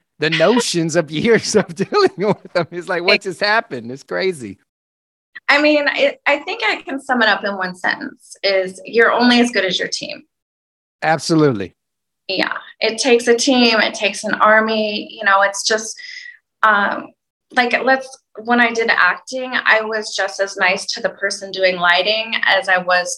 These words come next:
Speaker 2: to the producer of the show.
Speaker 1: Right.
Speaker 2: Like, everyone amazing, because, you know, your reputation is what's gonna keep you in the game.
Speaker 1: Absolutely. I mean, I c-, I couldn't say it any better. And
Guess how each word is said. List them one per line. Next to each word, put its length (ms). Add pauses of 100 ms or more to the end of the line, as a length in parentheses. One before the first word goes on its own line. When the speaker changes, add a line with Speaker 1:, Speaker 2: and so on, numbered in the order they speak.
(140)
Speaker 2:
to 320
the 80
producer 720 (100)
of 160
the 60
show. 320 (260)
Speaker 1:
Right. 180
Speaker 2:
Like, 180 (600)
everyone 840
amazing, 720
because, 320 (520)
you 100
know, 100
your 160
reputation 720
is 160
what's 240
gonna 160
keep 340
you 380
in 140
the 80
game. 260 (640)
Speaker 1:
Absolutely. 840
I 100
mean, 120
I 80
c-, 200
I 80
couldn't 280
say 280
it 160
any 240
better. 560
And 480